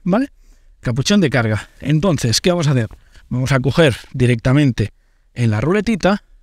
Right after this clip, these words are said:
y le vamos a decir que quiero treinta bolas porque lo tengo configurado así. Básicamente, voy a girar un poco más, para los cargadores de treinta y una de pistola. Entonces,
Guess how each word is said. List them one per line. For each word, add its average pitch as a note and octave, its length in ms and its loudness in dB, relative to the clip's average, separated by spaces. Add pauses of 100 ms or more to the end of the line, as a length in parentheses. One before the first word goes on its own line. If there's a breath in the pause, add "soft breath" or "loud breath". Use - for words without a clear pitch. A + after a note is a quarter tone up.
(160)
y F#3+ 140 0
le E3 80 0
vamos D#3 200 0
a E3 60 2
decir E3 320 0 (220)
que C3+ 120 0
quiero C#3+ 180 0
treinta D3+ 320 0
bolas D3+ 420 -2 (340)
porque D3 340 -2
lo C#3+ 80 0
tengo B2 200 0
configurado D3+ 440 -2
así. E3 320 0 (100)
Básicamente, C3 540 -2
voy A#2+ 80 -2
a - 20 -4
girar A#2 140 -6
un A#2 60 -4
poco D#3 140 -2
más, G#3 220 -2 (600)
para F3+ 240 2
los D#3 200 0
cargadores D3 840 -2 (100)
de C#3+ 300 0
treinta D3+ 400 4
y D3 80 0
una D3 260 0 (540)
de C#3 420 0
pistola. A#2 440 0
Entonces, A2+ 480 -2